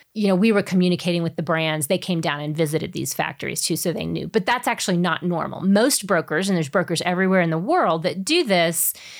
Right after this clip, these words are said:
it creates opacity in the system because, like, if you're working with a broker in India or China,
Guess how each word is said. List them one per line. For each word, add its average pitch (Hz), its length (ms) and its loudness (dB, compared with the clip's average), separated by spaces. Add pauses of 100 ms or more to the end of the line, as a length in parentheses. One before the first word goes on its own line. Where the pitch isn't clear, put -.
(260)
it 220 280 4
creates 233 500 0
opacity 196 640 -2
in 202 80 0
the 196 80 0
system 226 480 -2 (380)
because, 196 420 0
like, 220 160 0
if 202 140 -4
you're 285 260 4
working 233 380 2
with 190 320 2
a 196 60 2
broker 185 380 2
in 170 220 2
India 160 560 0
or 165 180 2
China, 156 560 -2